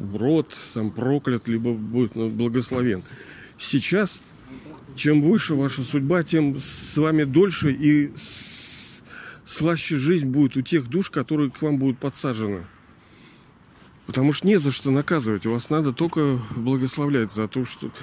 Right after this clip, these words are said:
красоту, которую вы обладаете, душа, вы. Вот. Поэтому надо себя мотивировать, придумывать какие-то мотиваторы.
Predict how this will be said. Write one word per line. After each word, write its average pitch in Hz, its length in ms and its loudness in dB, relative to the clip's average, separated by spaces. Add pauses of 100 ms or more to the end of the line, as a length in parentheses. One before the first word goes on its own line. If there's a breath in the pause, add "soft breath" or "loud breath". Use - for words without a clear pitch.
(360 loud breath)
красоту, 131 500 -2
которую 131 480 0
вы 131 140 2
обладаете, 117 680 -2
душа, 104 320 -4
вы. 98 240 -2 (2000 loud breath)
Вот. 139 440 4 (600 loud breath)
Поэтому 180 560 2
надо 135 400 2
себя 156 320 0
мотивировать, 151 720 -2 (500 loud breath)
придумывать 135 640 4
какие-то 127 400 -4
мотиваторы. 123 720 -2